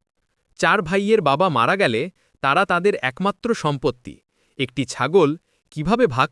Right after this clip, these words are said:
করবে তা নিয়ে চিন্তায় পড়ল। তারা স্থির করল, যেহেতু ছাগলকে চার ভাগে ভাগ করা অসম্ভব, তাই তারা সেটা বিক্রি করে টাকা ভাগ করে নেবে। শহরে যাবার পথে গভীর রাতে তারা ক্লান্ত হয়ে একটি বিশাল গাছের নিচে ঘুমিয়ে পড়ল।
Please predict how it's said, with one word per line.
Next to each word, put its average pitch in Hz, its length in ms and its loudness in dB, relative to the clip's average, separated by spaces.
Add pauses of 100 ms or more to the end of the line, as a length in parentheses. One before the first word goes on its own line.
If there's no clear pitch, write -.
করবে 147 360 4 (320)
তা 156 140 4
নিয়ে 185 200 2
চিন্তায় 131 360 0
পড়ল। 78 320 -6 (840)
তারা 160 240 0
স্থির 220 360 -4
করল, 139 440 2 (340)
যেহেতু 135 400 -2
ছাগলকে 196 540 0
চার 143 240 0
ভাগে 185 280 0
ভাগ 135 280 -2
করা 180 200 4
অসম্ভব, 147 640 0 (320)
তাই 131 180 -2
তারা 131 240 0
সেটা 190 260 -2
বিক্রি 135 380 -4
করে 196 220 0
টাকা 139 300 0
ভাগ 135 260 -2
করে 113 160 0
নেবে। 82 320 -10 (1040)
শহরে 180 440 2
যাবার 156 300 2
পথে 127 380 -2 (380)
গভীর 139 400 0
রাতে 165 240 0
তারা 185 200 -2
ক্লান্ত 135 420 -2
হয়ে 160 380 2 (340)
একটি 135 280 -6
বিশাল 202 440 -2
গাছের 160 280 0
নিচে 151 240 0
ঘুমিয়ে 131 320 0
পড়ল। 87 380 -8